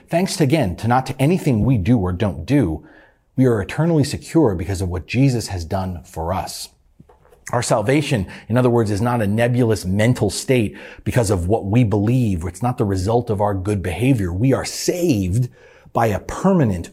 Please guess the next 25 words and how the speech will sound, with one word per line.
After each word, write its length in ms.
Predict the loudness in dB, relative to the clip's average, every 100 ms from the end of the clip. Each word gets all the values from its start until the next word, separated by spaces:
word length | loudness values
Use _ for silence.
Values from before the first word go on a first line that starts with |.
| -6
world-transforming, 1200 | 0 4 4 4 0 0 0 0 0 2 2 2
life-changing 1400 | -2 -2 0 0 -4 -14 -10 -4 0 0 0 0 -2 -2
event. 540 | -4 -2 -2 -4 -8 -20 _ _ _ _ _ _ 2
On 380 | 4 4 4
the 80 | 2
cross, 540 | 2 2 2 -2 -10 -6 -2
Jesus 520 | 2 4 4 2 0
has 240 | -4 -6
covered 480 | -6 -2 0 0 -4
and 200 | -6 -4
forgiven 400 | -2 2 2 4
our 140 | 0
sins 460 | 0 -2 -2 -2 -4 -16 _
through 180 | 0 2
his 200 | 2 -2
death 280 | -2 -4 -6
for 200 | -10 -8
us. 240 | -8 -14 _ _ _
Done. 420 | 0 0 -2 -8 -16 _ _ _ _
Through 340 | 0 2 4
his 200 | 4 2
resurrection, 760 | 2 2 2 2 0 0 -2 0
Jesus 420 | 2 0 2 0
has 160 | -2 -8
conquered 720 | -10 -6 -2 -2 -2 -6 -8